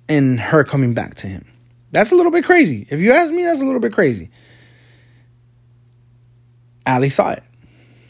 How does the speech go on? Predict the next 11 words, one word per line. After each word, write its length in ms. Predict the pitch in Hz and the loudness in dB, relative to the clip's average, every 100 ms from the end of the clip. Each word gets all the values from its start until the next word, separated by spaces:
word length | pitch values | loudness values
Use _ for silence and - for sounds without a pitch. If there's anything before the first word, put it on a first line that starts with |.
| _ _ - | _ _ -16
Allie 240 | 110 120 160 | -6 -4 -2
saw 280 | - 127 127 | 0 0 0
it. 180 | - - _ _ _ _ - 117 | -2 -12 _ _ _ _ -16 -6
Allie 180 | 120 | -2
fainted. 500 | 123 123 113 113 110 113 _ _ _ _ _ _ _ _ _ | -2 -2 -6 -6 -8 -10 _ _ _ _ _ _ _ _ _
Allie 220 | 104 98 104 | -8 -6 -6
went 160 | 98 | -6
to 60 | 98 | -8
go 120 | 95 | -8
see 160 | - 90 | -8 -10
him. 260 | - - | -12 -18